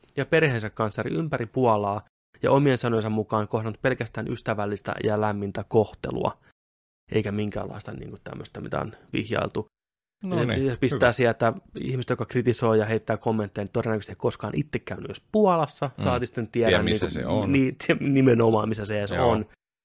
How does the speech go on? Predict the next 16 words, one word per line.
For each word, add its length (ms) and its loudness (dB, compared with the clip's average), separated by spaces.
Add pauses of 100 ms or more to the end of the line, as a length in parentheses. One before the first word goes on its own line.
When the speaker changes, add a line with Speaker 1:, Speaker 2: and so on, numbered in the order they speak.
(1000)
Speaker 1:
Että 480 -8 (540)
ihmiset 300 -6
taas 220 2
vetää 220 2
johtopäätöksiä 1040 -2 (1080)
ja 60 -12
kritisoi 540 -6 (140)
täysin 400 -6 (180)
suotta. 500 -10 (280)
Ja 80 -10
se 160 -4 (280)
vastasikin 440 -4
jollekin 400 -4
siellä 340 -6 (480)
Redditissä, 440 -4
että, 160 -8